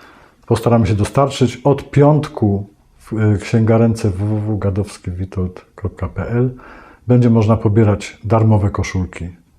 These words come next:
Płacicie tylko za wysyłkę. Darmowe koszulki, które ufundowaliśmy dla was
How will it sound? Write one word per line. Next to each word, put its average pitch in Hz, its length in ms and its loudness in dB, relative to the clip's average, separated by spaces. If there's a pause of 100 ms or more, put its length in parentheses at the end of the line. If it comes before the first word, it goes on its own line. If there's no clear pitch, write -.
(360)
Płacicie 107 380 -2
tylko 101 320 -4
za 85 240 -4
wysyłkę. 92 600 -6 (840)
Darmowe 113 440 2
koszulki, 107 420 -4
które 101 200 -6
ufundowaliśmy 98 800 0
dla 90 180 -4
was 120 360 -8